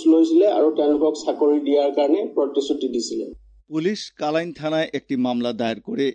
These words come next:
Speaker 2: পরে অভিযুক্তকে গ্রেফতার করে আদালতে হাজির করা হয় এবং বিচার বিভাগীয় হেফাজতে পাঠানো হয়। ঘটনার তদন্ত অব্যাহত রয়েছে বলে পুলিশ সুপার শ্রী মাহাতো জানান। ছাত্র সংগঠন এআইডিএসওর কাছাড় জেলা কমিটির পক্ষ থেকে ধোয়ারবন্দের দশ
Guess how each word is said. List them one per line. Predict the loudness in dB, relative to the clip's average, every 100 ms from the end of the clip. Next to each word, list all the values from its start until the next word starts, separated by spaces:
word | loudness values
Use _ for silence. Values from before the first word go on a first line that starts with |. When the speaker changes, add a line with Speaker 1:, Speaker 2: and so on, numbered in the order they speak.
| _ _
Speaker 2:
পরে | -6 -2
অভিযুক্তকে | -2 -4 -6 -8 -8 -6 -4
গ্রেফতার | -4 -4 -4 -6
করে | -4 -4
আদালতে | -2 -4 -4 -6
হাজির | -6 -4 -4 -4
করা | -4 -4
হয় | -4
এবং | -4 -2 -4
বিচার | -4 -6 -4 -4
বিভাগীয় | -4 -4 -4 -4
হেফাজতে | -4 -6 -4 -4 -4 -6 -8 -20 _
পাঠানো | -10 -4 -4 -4
হয়। | -4 -4 -4 -12 -20 _ -4
ঘটনার | -2 -2 -2 -6 -6
তদন্ত | -4 -2 -4
অব্যাহত | -4 -4 -4 -6 -4
রয়েছে | -2 0 0 -2
বলে | -4
পুলিশ | -4 -6 -6
সুপার | -6 -6
শ্রী | -4 -4
মাহাতো | -2 -4 -4 -4 -6 -8
জানান। | -4 -2 -2 -4 -6 _ _ _ _ _ _ _ _ _ _ -6
ছাত্র | -6 -6 -2 -2
সংগঠন | 0 -4 -6 -2 -2 -4 -4
এআইডিএসওর | -4 -2 -2 -4 -4 -6
কাছাড় | -4 -6 -4 -4
জেলা | -2 -4
কমিটির | -2 -4 -2 -4
পক্ষ | -6 -4 -2
থেকে | -2 -2
ধোয়ারবন্দের | -4 -4 -4 -4 -4 -2 -4 -4
দশ | -6